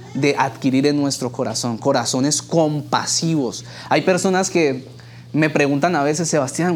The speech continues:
¿cuál será mi llamado?". Yo tengo claro mi llamado, yo sé que el Señor me llamó a pastorear.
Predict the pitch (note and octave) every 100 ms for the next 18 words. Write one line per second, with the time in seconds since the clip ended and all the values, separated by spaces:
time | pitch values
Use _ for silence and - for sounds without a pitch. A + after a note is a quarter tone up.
0 | - F3 F#3 F#3+ F3 F#3 E3 C3 C#3 D#3
1 | A#2 - - B2 C3 F#3 F#3 E3 F#3 F3
2 | D3+ C3+ B2 D3+ D3 B2 B2+ C3+ D3 D#3
3 | D#3 C#3 B2 D3+ E3+ D#3 B2+ B2 C#3+ D3+
4 | - A#2+ A#2+ D3